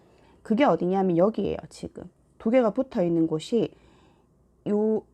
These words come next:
요 부분이랑 요거는 얘, 얘 모티브고 그다음에 요거는 요 밑에 모티브 거예요.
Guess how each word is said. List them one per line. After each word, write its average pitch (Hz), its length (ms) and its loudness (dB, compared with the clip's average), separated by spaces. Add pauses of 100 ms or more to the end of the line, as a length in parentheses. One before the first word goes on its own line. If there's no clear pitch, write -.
요 202 140 2
부분이랑 240 720 -2 (240)
요거는 196 420 2
얘, 170 260 2
얘 175 80 0
모티브고 185 720 -6 (600)
그다음에 208 360 -4
요거는 196 420 0
요 165 80 2
밑에 202 300 -6
모티브 156 420 -8
거예요. - 260 -10